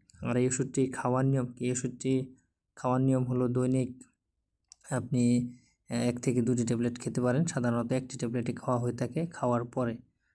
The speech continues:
আর এই ওষুধটা কী কাজে লাগে? তো এই ওষুধটা খুবই গুরুত্বপূর্ণ একটা ওষুধ,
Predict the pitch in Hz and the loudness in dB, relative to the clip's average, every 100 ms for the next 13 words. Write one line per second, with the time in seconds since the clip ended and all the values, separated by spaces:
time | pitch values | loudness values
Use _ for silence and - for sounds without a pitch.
0 | _ 139 131 127 127 131 - 131 - 139 | _ -2 0 2 2 0 -4 -6 0 0
1 | 135 139 127 135 123 110 110 - 131 127 | 2 2 2 4 4 2 -4 -6 -2 0
2 | 135 - 123 - 127 123 131 123 131 127 | -2 -2 -2 2 0 2 0 0 -2 -2
3 | 131 127 127 123 117 135 156 | 0 -2 -2 -4 -4 -4 -8